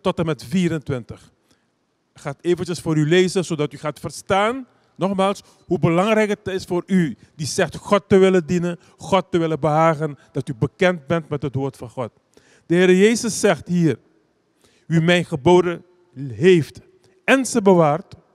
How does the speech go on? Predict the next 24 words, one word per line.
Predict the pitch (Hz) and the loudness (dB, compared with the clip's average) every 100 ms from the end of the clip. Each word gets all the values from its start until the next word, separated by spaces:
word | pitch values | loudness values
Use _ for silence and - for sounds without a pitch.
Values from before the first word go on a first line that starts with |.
| _ _ _ _ _ _ _ | _ _ _ _ _ _ _
die | 170 247 | 0 2
is | 240 196 | 2 0
het | 156 | -2
die | 170 | 0
mij | 160 156 | 0 2
lief | 190 | 0
heeft. | 202 165 120 - - _ _ _ _ _ _ _ | 0 -2 -4 -14 -20 _ _ _ _ _ _ _
En | 151 | -4
wie | 147 147 | 0 2
mij | 139 | 0
lief | 139 240 | 0 0
heeft, | 226 220 285 - - _ _ _ _ | 4 4 4 0 -10 _ _ _ _
zal | - 147 | -4 -2
geliefd | 123 139 185 214 | -4 -4 -2 0
worden | 190 180 | 2 2
door | 160 | 2
mijn | 151 143 | 0 -2
Vader | - 185 196 202 202 | 2 4 4 0 -6
en | - 156 | -6 -8
ik | - | -6
zal | 147 | -6
hem | 139 139 | -4 -2
lief | 170 | -2
hebben." | 160 151 120 | 0 -2 -2